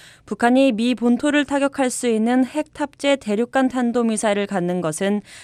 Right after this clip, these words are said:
말이 안 된다는 사실을 그 누구보다도 강력하게 믿고 있는 인사라고 평가했습니다.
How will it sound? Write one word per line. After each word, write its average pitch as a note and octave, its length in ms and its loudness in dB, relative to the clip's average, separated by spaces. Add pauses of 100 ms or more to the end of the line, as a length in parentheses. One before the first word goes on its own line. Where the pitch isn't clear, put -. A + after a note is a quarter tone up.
(140)
말이 G3 280 4
안 F3 160 2
된다는 A#3 460 2
사실을 F3+ 500 -4 (300)
그 A3+ 200 0
누구보다도 A3 600 2
강력하게 A#3+ 720 -2
믿고 G#3+ 320 -2
있는 G3 260 0
인사라고 G3+ 540 -2
평가했습니다. C#3+ 960 -8